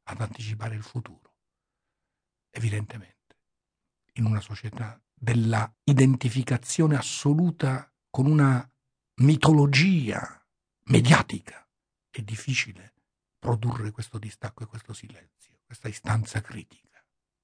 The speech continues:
In fondo, la critica è scindere, dividere, ma non per separare, dividere per giudicare, per padroneggiare il presente senza esserne vittime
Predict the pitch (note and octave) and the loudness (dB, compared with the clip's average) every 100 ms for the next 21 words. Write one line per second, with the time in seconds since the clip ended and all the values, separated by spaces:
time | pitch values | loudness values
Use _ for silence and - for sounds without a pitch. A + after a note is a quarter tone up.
0 | _ _ _ _ A2+ G#2+ A2+ G2+ G2 - | _ _ _ _ -6 -4 -4 -4 -6 -12
1 | _ _ _ _ _ _ _ _ - - | _ _ _ _ _ _ _ _ -6 -6
2 | - B2+ - A2 - A2 - _ _ _ | -4 -10 -12 -16 -16 -20 -20 _ _ _
3 | _ _ _ _ - - - C#3 G#2+ F2 | _ _ _ _ -12 -8 -6 -6 -6 -10
4 | - G2 - _ _ _ A2+ A#2 C3 G#2 | -20 -20 -20 _ _ _ -6 -4 -4 -6
5 | F#2 G2 - A#2 C#3+ - - - - - | -12 -12 -4 -2 -4 -6 -20 -20 -20 -20
6 | _ _ _ _ _ _ _ _ _ _ | _ _ _ _ _ _ _ _ _ _
7 | _ _ _ A#2 G2+ G2+ G2 - G#2 G2 | _ _ _ -12 -10 -10 -12 -14 -16 -14
8 | A#2 A2 - - _ _ _ _ _ _ | -16 -16 -20 -20 _ _ _ _ _ _
9 | _ _ _ _ - A2 - A#2+ A2+ G#2+ | _ _ _ _ -12 -10 -6 -4 -2 -2
10 | G#2+ B2 A#2 A#2 G#2 - _ _ _ _ | -4 -2 -2 -4 -12 -18 _ _ _ _
11 | _ _ _ _ - G#2+ G#2+ A2 G#2 - | _ _ _ _ -12 -12 -10 -10 -12 -16
12 | - _ _ _ _ _ - G2 - G#2+ | -20 _ _ _ _ _ -10 -10 -10 -12
13 | G#2+ - - G#2+ G2+ F2+ - B2 _ _ | -12 -16 -18 -16 -16 -8 -6 -6 _ _
14 | C3+ D3+ F3+ | -14 -14 -20